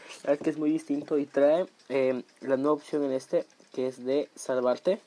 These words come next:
que es con unas gemas. Puedes tener aquí el dinero, aquí no se muestra, es muy muy bueno. Por aquí voy a jugar, les voy a hacer la demostración, que les hice al principio. Ok,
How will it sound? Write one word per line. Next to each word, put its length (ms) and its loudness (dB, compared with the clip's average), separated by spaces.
que 80 0
es 100 -4
con 120 -8
unas 400 -6
gemas. 460 -2
Puedes 240 2
tener 160 -2
aquí 220 -4
el 80 -2
dinero, 440 -4
aquí 260 -8
no 120 -4
se 80 -8
muestra, 400 -4
es 80 -10
muy 180 -6
muy 160 -4
bueno. 360 0
Por 100 -4
aquí 160 -6
voy 80 6
a 60 0
jugar, 280 0
les 80 -10
voy 80 6
a 40 6
hacer 200 0
la 100 2
demostración, 720 -2
que 100 2
les 140 0
hice 120 0
al 80 -4
principio. 480 -6
Ok, 180 -2